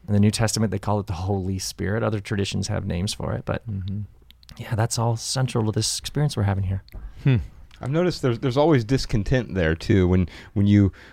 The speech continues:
Speaker 3: when you go against that sacred intuition, as you call it, y-,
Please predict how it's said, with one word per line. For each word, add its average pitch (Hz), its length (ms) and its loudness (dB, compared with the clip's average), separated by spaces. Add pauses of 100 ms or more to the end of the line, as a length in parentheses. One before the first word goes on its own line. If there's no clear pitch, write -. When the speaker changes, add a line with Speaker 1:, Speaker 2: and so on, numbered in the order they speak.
Speaker 3:
when 104 120 4
you 110 80 8
go 117 240 8
against 110 400 4
that 85 220 6 (120)
sacred 98 440 2
intuition, 95 560 4
as 80 120 2
you 85 120 2
call 76 320 4
it, 76 120 2 (1800)
y-, - 100 -4